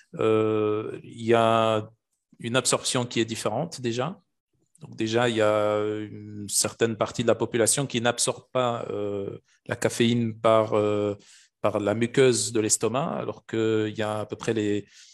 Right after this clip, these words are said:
deux tiers ou trois quarts à peu près qui absorbent aussi une certaine partie de caféine par l'estomac. Donc ça, c'est,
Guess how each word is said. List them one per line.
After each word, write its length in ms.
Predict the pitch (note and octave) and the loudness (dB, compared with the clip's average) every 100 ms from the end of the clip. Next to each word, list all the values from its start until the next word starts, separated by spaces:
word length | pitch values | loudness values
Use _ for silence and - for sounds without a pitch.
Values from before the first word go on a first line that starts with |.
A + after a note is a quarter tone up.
| - - _ _ - | -20 -20 _ _ -4
deux 180 | A#2 C3 | 0 0
tiers 500 | - C3 B2 B2 B2 | 4 6 6 4 0
ou 840 | A2+ A2+ A2 A2 A2 A2 A2+ - _ - | -2 -2 -2 -2 -4 -6 -8 -12 _ -12
trois 260 | - A#2 | -6 -4
quarts 240 | - B2 G#2+ | 0 2 2
à 80 | |
peu 80 | G#2 | -2
près 200 | - B2+ | -4 -4
qui 160 | - A2 | -2 -4
absorbent 420 | G#2 - A#2 A2 | -2 -2 -2 -4
aussi 300 | A2+ - B2+ | -2 -2 -4
une 140 | G#2+ - | -8 -10
certaine 380 | - - A#2 A2 | -8 -4 -4 -2
partie 300 | A2 - B2 | -6 -6 -6
de 100 | - | -6
caféine 540 | - A2 A#2+ A#2 A#2+ - - - _ | -4 -2 2 0 0 -8 -20 -20 _
par 140 | A2 A2+ | 0 0
l'estomac. 480 | - A2+ G#2+ F3 | 2 2 2 2
Donc 220 | - A#2+ - | 2 -2 0
ça, 220 | - A#2+ | 2 2
c'est, 400 | - A#2+ A2+ | 2 0 -2